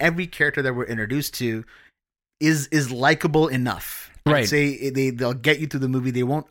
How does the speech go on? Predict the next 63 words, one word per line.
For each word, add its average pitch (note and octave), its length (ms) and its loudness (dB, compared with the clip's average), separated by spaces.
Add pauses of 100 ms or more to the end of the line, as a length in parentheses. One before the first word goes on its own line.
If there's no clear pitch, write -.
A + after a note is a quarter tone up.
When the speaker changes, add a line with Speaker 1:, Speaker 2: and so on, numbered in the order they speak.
Speaker 1:
upset A#2 480 -4
you. E2+ 120 -14 (560)
Speaker 2:
I D#3 120 6
think, G#3 240 0
you D3+ 40 4
know, C#3 140 2
I, B2 140 6
th-, B2 180 -2
I B2+ 180 4
think C#3+ 140 2
that's B2+ 140 0
a - 40 -4
great A2+ 200 4
point, A2 180 2
Jake, G#2+ 160 0
'cause A#2 140 2
I B2 80 4
think D#3 260 2
in C#3 200 4
the B2+ 60 4
middle D#3+ 280 4
of B2+ 80 2
this B2+ 180 0
film, G#2+ 380 2 (540)
it D3+ 140 2
kinda F3+ 220 4
turns D#3 300 4
into C3+ 260 4
a B2 40 4
lot A#2+ 260 4
of, A2 240 2 (560)
"Oh, C#3 380 2
here's D#3+ 560 2
how C#3 180 4
he's C#3+ 140 2
gonna C3+ 140 2
kill B2 220 4
this C#3 240 2
person, A2 320 4
how B2 80 2
he's B2+ 100 2
gonna B2+ 140 2
kill A#2 200 2
this C#3 180 2
person," A#2 400 2
and A2+ 100 4
it's - 140 0
almost C3 260 2
like, A2 240 2 (500)
okay, C#3 300 4
now C3 220 4
we're E3+ 100 4
just D#3+ 160 0
kinda, A#2+ 320 2
it B2+ 60 6
feels D#3+ 220 6
like C#3 120 2
we're C#3+ 80 4
just C#3 280 2
having C#3 260 4
a B2+ 40 2
same, C3+ 280 2
s-, - 180 -2